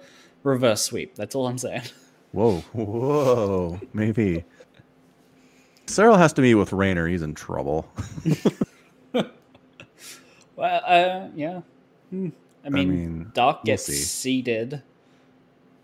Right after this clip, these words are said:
Speaker 1: Do you reckon Rayner comes out first in his group?
Speaker 2: Um,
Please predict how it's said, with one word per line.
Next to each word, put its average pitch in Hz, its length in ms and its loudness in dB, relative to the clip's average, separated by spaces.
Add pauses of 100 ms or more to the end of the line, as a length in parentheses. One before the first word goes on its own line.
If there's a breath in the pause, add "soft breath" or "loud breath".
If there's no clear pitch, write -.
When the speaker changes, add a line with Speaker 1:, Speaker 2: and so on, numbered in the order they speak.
(200)
Speaker 1:
Do 170 80 0
you 190 40 4
reckon 285 300 -2
Rayner 254 260 2
comes 254 240 -2
out 254 140 -4
first 285 400 -6
in 254 120 0
his 262 180 0
group? 302 240 -6 (1300 soft breath)
Speaker 2:
Um, 190 840 2